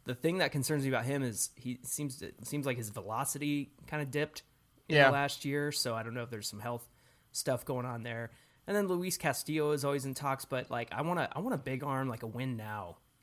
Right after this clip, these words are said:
Speaker 1: kinda guy. Like,
Speaker 2: Shane
Speaker 1: somebody
Speaker 2: Bieber could be that. Wh-,
Speaker 1: Yeah.
Speaker 2: has Shane Bieber always been, I,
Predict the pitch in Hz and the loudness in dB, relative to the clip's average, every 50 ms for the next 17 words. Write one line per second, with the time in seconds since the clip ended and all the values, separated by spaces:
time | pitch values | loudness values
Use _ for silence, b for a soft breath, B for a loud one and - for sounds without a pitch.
0 | - - 107 98 95 92 95 92 90 85 85 - - - 101 104 101 95 87 - | -14 -12 -10 -10 -8 -8 -8 -8 -8 -8 -10 -14 -14 -12 -10 -8 -8 -8 -10 -14
1 | - - - - _ _ _ _ _ _ _ - - - 220 294 320 220 220 233 | -18 -20 -20 -20 _ _ _ _ _ _ _ -2 2 4 6 6 6 6 6 6
2 | 226 226 185 - - 196 190 151 143 156 151 135 156 165 156 143 139 147 143 147 | 8 6 6 8 8 8 8 8 6 4 8 12 12 12 12 12 12 10 4 4
3 | 147 143 180 170 - - 269 285 277 285 247 254 208 202 202 208 202 185 208 202 | 4 4 4 4 4 4 4 6 6 6 6 8 10 10 12 10 8 6 4 2
4 | 170 139 135 - - _ _ - - - - - - - - - | 2 0 -2 -6 -12 _ _ -20 -20 -20 -20 -18 -6 2 2 2